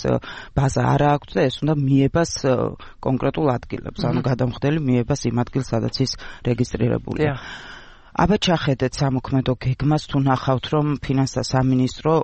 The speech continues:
Speaker 1: უახლოესი ორი წლის, ოცი ოცდაერთ წლებში აპირებს ამ მიმართულებით თუნდაც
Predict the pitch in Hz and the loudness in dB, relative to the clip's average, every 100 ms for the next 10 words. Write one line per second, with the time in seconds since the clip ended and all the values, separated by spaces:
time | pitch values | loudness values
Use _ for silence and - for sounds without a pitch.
0 | - - 131 151 - 139 131 - 127 127 | -2 -4 0 0 2 2 2 0 2 2
1 | 123 - 117 113 - 120 - 120 120 - | 0 -2 -4 -4 -4 -6 -2 -4 -2 0
2 | 123 113 - 123 120 - 170 160 - - | 0 0 -4 -2 -2 0 -2 -2 -8 -18
3 | - - 127 - 156 151 156 - 139 127 | -18 -4 -2 2 4 4 2 0 0 2
4 | 127 123 120 - 123 120 - - 127 123 | 2 0 -2 -2 -2 -2 -8 -4 0 0
5 | 131 | -2